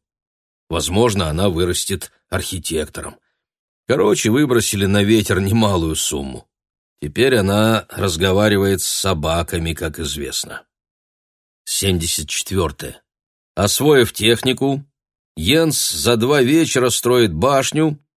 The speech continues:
соединенную тридцати-сорока сантиметровым мостом со второй башней.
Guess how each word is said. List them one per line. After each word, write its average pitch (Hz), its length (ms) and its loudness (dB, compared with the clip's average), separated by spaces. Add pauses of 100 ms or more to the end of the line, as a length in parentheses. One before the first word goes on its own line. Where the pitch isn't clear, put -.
(100)
соединенную 139 920 2
тридцати-сорока 127 1120 0
сантиметровым 120 840 2
мостом 117 580 0
со 131 180 2
второй 139 400 2
башней. - 500 -4